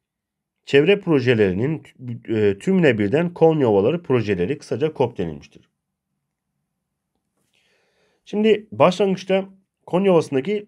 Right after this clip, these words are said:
sulama sorununu çözmek amaçlanmıştır. Ancak daha sonra Niğde, Aksaray, Karaman ve ardından Kırıkkale, Nevşehir, Yozgat ve Kırşehir de eklenmiştir. Ve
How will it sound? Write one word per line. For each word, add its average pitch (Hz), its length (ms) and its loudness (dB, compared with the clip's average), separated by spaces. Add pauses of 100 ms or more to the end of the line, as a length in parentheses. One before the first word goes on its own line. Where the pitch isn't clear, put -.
(120)
sulama 156 380 0
sorununu 170 320 -4
çözmek 143 420 -2 (120)
amaçlanmıştır. 90 640 -8
Ancak 165 340 -2 (420)
daha 165 160 4
sonra 147 300 -2
Niğde, 151 320 0
Aksaray, 139 500 2
Karaman 107 480 0 (380)
ve 143 180 -2
ardından 185 460 2
Kırıkkale, 175 500 0
Nevşehir, 170 380 0
Yozgat 135 420 -2
ve 101 100 -2
Kırşehir 135 440 -4
de 147 60 2
eklenmiştir. 127 640 -4 (460)
Ve 156 160 2